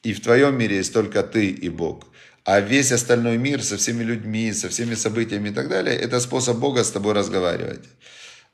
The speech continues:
А твои действия — это способ твой разговаривать с Богом. То есть всё остальное, всё это,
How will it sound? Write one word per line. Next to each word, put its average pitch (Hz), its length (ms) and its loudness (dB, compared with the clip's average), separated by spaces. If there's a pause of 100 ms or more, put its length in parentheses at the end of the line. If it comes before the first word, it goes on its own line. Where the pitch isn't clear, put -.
(360)
А 104 100 6
твои 131 240 6
действия — 127 480 4
это 95 180 0
способ 123 480 2
твой 117 240 4
разговаривать 95 640 2
с 85 60 -8
Богом. 85 400 -2
То 82 100 -6
есть - 380 -10
всё 117 240 4
остальное, 139 440 2
всё 123 200 0
это, 104 480 2